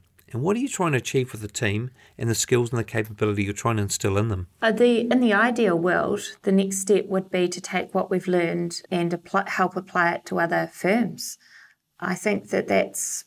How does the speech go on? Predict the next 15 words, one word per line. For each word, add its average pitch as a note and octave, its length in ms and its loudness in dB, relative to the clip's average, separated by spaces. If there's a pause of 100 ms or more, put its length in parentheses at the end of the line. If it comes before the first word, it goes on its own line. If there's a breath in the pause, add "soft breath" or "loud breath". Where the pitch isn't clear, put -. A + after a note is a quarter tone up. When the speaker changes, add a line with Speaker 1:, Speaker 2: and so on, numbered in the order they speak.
Speaker 2:
probably F#3 460 4
really F#3 300 6
valuable. F3 680 0
We've, F#3+ 520 4 (180)
there's, - 500 -2 (100)
accounting A3+ 440 2
firms G#3+ 240 4
are - 20 -2
quite G3 340 0 (140)
good F#3+ 460 6
at - 340 -2
traditionally F#3+ 800 6
reinventing F3+ 720 4
the E3+ 80 -2
wheel. G#3+ 320 0